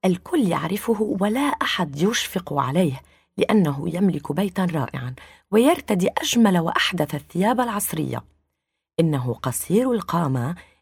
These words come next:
إنما غني جدا. الكل يعلم بأنه ربح ماله بطرق غير شرعية. اسمه يعني البريء، لكنه بالواقع محتال كبير. هذا هو زكا الصغير. هو مسؤول عن دائرة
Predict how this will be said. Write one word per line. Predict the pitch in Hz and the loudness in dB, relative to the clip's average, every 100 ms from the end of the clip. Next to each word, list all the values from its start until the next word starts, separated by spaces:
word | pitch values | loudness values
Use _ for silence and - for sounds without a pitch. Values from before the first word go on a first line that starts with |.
| - | 0
إنما | 202 170 123 120 | 2 2 0 -4
غني | 131 135 190 208 214 | -4 0 0 2 0
جدا. | 202 240 - - 175 _ _ _ _ - | 0 -2 -2 -8 -10 _ _ _ _ -2
الكل | 233 226 403 339 | -2 2 2 6
يعلم | 226 185 214 196 185 | 6 6 2 2 0
بأنه | - 180 175 131 | 0 2 2 2
ربح | 123 147 147 - | -6 -4 -6 -4
ماله | 139 135 147 151 135 147 151 - _ | -2 -2 -2 -2 -2 -4 -6 -16 _
بطرق | 156 - 185 190 147 | -6 0 2 2 0
غير | 127 131 170 196 | -2 0 2 2
شرعية. | 202 - 190 156 127 - - _ _ _ _ _ _ 185 | 2 0 0 0 -2 -6 -12 _ _ _ _ _ _ -2
اسمه | 185 175 143 123 | 0 0 -2 -2
يعني | 113 127 120 | -4 -4 -4
البريء، | 107 113 123 175 - - _ _ _ | -4 -6 0 0 0 -6 _ _ _
لكنه | 185 175 - 269 220 160 165 | 0 0 -2 -4 -2 -2 -4
بالواقع | 175 196 208 180 - 143 | 0 2 2 2 0 -6
محتال | 131 131 - - 220 262 269 | -6 -6 -6 0 2 4 2
كبير. | - 226 156 - - _ _ _ - - | 2 0 0 -4 -10 _ _ _ -4 2
هذا | 269 165 | 2 2
هو | 143 240 143 | 2 2 2
زكا | 131 269 - | 0 -2 0
الصغير. | 269 - 262 220 208 214 _ _ _ _ _ _ _ _ _ _ | 0 2 4 6 4 2 _ _ _ _ _ _ _ _ _ _
هو | - 359 208 | 0 4 4
مسؤول | 139 - - 208 208 | 2 -2 -2 0 2
عن | 151 135 | 0 -2
دائرة | 127 123 180 190 | -2 0 0 0